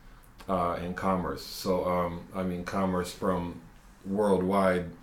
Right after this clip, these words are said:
by sea, which is the main way that products move around. So, um, now with this coup d'etat happening, they want to put sanctions. So that means that,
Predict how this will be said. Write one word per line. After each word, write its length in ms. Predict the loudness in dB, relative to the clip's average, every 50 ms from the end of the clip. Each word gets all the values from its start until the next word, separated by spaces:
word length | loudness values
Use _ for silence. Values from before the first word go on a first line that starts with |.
| -14 -8
by 240 | -4 0 0 0 0 -2
sea, 340 | -4 -4 -4 -2 -2 -4
which 260 | -4 -8 -10 -10 -10 -10
is 160 | -10 -10 -10
the 140 | -8 -6 -4
main 280 | -4 -4 -4 -4 -4 -2
way 160 | -2 -4 -4
that 300 | -4 -6 -6 -6 -8 -4
products 400 | -2 -2 0 0 -2 -4 -6 -4
move 240 | -2 -2 -2 -2 -2 -6
around. 280 | -8 -8 -8 -10 -10 -10 -12 -12 -14 -14 -16 -16 -16 -16 -14
So, 380 | -12 -6 0 2 2 4 4 2
um, 360 | 0 0 -2 -2 -6 -8 -10 -14 -18 -18 -20 -18 -18 -18 -18 -18 -18 -20 -20 -20 -20 -20 -20 -20 -20 -20 -20 -20 -20 -20 -20 -20 -20 -20 -20 -20 -20 -20 -20 -20 -14 -4
now 540 | 0 2 2 4 4 4 4 4 4 4 2 0 -4 -12 -20 -20 -20 -20 -20 -16 -10
with 340 | -6 -2 -2 -2 -2 -2 -2
this 280 | -2 -2 -2 -2 -6 -10
coup 260 | -6 -2 0 2 2
d'etat 420 | 2 2 0 0 0 0 0 2
happening, 520 | 2 2 0 0 -2 -4 -4 -4 -4 -6 -8 -10 -16 -20 -20 -20 -20 -20 -20 -18 -4 0
they 140 | 2 2 2
want 220 | 2 2 0 0
to 60 | -2
put 220 | -2 -4 -4 -4 -2
sanctions. 520 | -2 -2 -2 -2 -2 -2 -2 -2 -2 0
So 140 | 0 0 2
that 140 | 2 2 2
means 340 | 2 2 2 2 0 -2 -2
that, 340 | 0 0 0 0 -2 -4